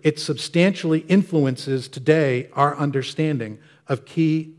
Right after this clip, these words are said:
biblical teachings. By the end of the law in Genesis through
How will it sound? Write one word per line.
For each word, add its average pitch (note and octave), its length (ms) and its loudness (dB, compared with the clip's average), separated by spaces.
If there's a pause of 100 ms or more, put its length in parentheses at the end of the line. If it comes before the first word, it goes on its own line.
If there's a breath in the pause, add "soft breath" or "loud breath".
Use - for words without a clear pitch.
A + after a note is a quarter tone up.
biblical C3 440 2
teachings. B2 560 -4 (340 loud breath)
By D#3 200 6
the E3 100 4
end F#3+ 140 4
of E3 80 2
the E3 100 8
law D3 640 2
in B2+ 160 -4
Genesis D#3 560 -2
through B2 400 -6